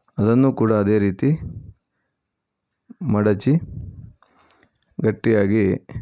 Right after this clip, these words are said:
ಅದುಮಬೇಕು. ಅದುಮುತ್ತಿದ್ದಂತೆ ನಮಗೆ ಕಾಣಿಸ್ತಾ ಇದೆ, ಪೇಪರ್ ಮೇಲೆ ಎಣ್ಣೆಯ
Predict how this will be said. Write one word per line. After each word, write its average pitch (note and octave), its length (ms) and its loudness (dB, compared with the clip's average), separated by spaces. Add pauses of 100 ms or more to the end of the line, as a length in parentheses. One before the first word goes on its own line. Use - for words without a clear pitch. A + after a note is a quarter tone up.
(540)
ಅದುಮಬೇಕು. G#2+ 640 0 (1200)
ಅದುಮುತ್ತಿದ್ದಂತೆ A2 1120 2
ನಮಗೆ G#2 340 0
ಕಾಣಿಸ್ತಾ G2+ 420 -2
ಇದೆ, A#2 440 0 (520)
ಪೇಪರ್ G#2+ 360 0
ಮೇಲೆ G#2 340 2 (1800)
ಎಣ್ಣೆಯ A2+ 460 2